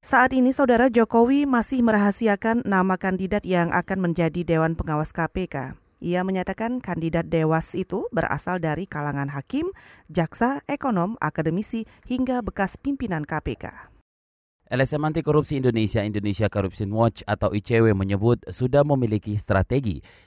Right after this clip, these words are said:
Speaker 2: jika Mahkamah Konstitusi menolak permohonan uji formil Undang-Undang K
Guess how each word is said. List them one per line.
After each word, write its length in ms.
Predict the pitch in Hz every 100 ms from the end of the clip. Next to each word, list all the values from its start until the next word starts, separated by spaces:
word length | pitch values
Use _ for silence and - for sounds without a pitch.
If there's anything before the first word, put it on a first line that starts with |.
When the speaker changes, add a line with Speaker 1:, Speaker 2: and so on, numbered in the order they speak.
| _
Speaker 2:
jika 320 | 113 113 123
Mahkamah 560 | 117 95 - 110 107 110
Konstitusi 720 | 101 92 104 - 160 135 127
menolak 480 | 104 95 113 113 -
permohonan 560 | 110 101 98 107 92
uji 240 | 92 95 92
formil 400 | 123 117 120 117
Undang-Undang 400 | 98 98 95
K 80 | 92